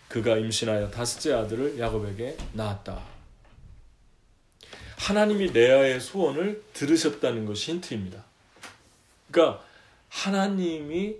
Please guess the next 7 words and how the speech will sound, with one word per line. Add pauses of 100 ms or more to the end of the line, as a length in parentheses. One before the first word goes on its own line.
(380)
내
소원을
들으신다라고
생각하면 (520)
여유
있어지기
시작합니다.